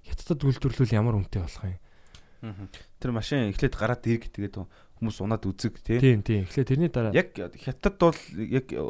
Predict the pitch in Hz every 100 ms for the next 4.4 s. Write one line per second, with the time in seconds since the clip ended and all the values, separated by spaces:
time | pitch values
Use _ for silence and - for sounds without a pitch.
0 | 50 - 117 - 131 156 123 117 117 123
1 | - - - 95 95 101 - 101 98 -
2 | - - 101 104 101 101 98 - - -
3 | 104 107 104 113 135 127 120 98 101 95
4 | 95 95 90 -